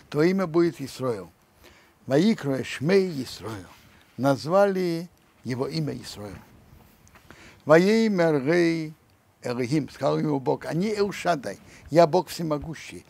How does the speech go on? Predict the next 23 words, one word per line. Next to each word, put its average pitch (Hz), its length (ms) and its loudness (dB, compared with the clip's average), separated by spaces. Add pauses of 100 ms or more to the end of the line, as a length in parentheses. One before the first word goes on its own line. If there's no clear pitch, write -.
(280)
Прей 269 440 12
урвей, 240 640 8 (560)
плодись 202 840 12
и 220 80 2
размножайся. 196 840 0 (360)
Гей 233 280 8
народ, 180 480 8 (200)
укал 233 460 -2
гейм, 123 460 -6
и 175 80 -2
масса 214 420 4
народов, 160 640 2 (340)
емимеко, 165 880 2
будет 165 360 0
из 143 100 -8
тебя. 123 400 -8 (420)
Умерохим, 160 840 8
а 135 120 -4
цари, 240 560 0 (360)
и 170 120 0
цари, 226 520 4 (300)
михалоцехо 147 960 2
яйцею, 123 640 -4